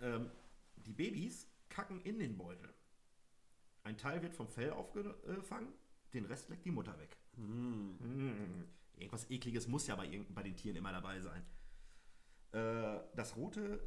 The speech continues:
Speaker 1: Riesenkänguru kann bis zu drei Meter hoch und acht Meter weit springen bei einem Tempo von sechzig K M H. Das ist schon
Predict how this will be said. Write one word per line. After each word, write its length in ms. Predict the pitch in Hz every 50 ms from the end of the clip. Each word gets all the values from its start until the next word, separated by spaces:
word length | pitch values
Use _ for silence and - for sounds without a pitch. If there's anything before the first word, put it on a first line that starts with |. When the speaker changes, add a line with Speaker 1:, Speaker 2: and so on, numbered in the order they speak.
| - -
Speaker 1:
Riesenkänguru 840 | 117 123 151 190 - - 120 110 107 - 113 107 107 95 92 92 80
kann 220 | 80 - 117 101 110
bis 120 | 143 -
zu 120 | - 135 110
drei 260 | 113 101 143 180 208
Meter 240 | 196 190 185 180 175
hoch 220 | 160 160 - 113
und 160 | 107 - -
acht 220 | 175 202 - - 160
Meter 280 | 180 190 185 170 143
weit 160 | 139 143 143
springen 340 | - - - 160 170 156 120
bei 120 | 113 107 95
einem 180 | 101 113 -
Tempo 320 | - - 180 208 - 180 127
von 180 | - 147 123
sechzig 520 | 104 110 - - - - - 165 175 170 -
K 180 | - 156 -
M 160 | - 156 139
H. 260 | 135 135 - - - - - - - - - - - - - - - - -
Das 100 | 98 104
ist 60 | -
schon 340 | - 165 175 180 208 240 -